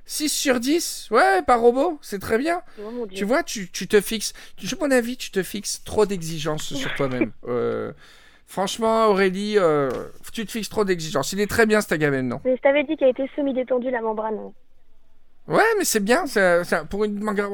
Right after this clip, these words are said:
Speaker 1: membrane semi-détendue, c'est un très bel Agamemnon, hein.
Speaker 2: <laughs>
Speaker 1: Bravo.
Speaker 2: Bon, je suis ravie.
Speaker 1: Je te félicite.
Speaker 2: C'est un meilleur
Speaker 1: Et tu
Speaker 2: nouvelle
Speaker 1: restes
Speaker 2: de la
Speaker 1: combien de
Speaker 2: journée.
Speaker 1: temps en Corse ?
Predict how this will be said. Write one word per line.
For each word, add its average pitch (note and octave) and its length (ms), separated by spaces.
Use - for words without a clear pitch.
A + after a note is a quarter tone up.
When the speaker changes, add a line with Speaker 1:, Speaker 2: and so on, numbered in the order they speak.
Speaker 1:
membrane G#3 340
semi-détendue, G3+ 600
c'est - 120
un F3+ 80
très F#3+ 140
bel F#3+ 140
Agamemnon, D#3+ 600
hein. A2 40
Speaker 2:
<laughs> - 240
Speaker 1:
Bravo. C#3 360
Speaker 2:
Bon, A#3+ 160
je - 60
suis C#4+ 80
ravie. A#3+ 280
Speaker 1:
Je G#3+ 60
te E3+ 100
félicite. E3 500
Speaker 2:
C'est B3+ 80
un A#3+ 40
meilleur A#3+ 160
Speaker 1:
Et - 40
tu A3+ 80
Speaker 2:
nouvelle G#3+ 80
Speaker 1:
restes G#3+ 120
Speaker 2:
de A3+ 40
la A#3 40
Speaker 1:
combien A3+ 140
de G3+ 60
Speaker 2:
journée. - 0
Speaker 1:
temps A3 140
en G3+ 60
Corse ? - 520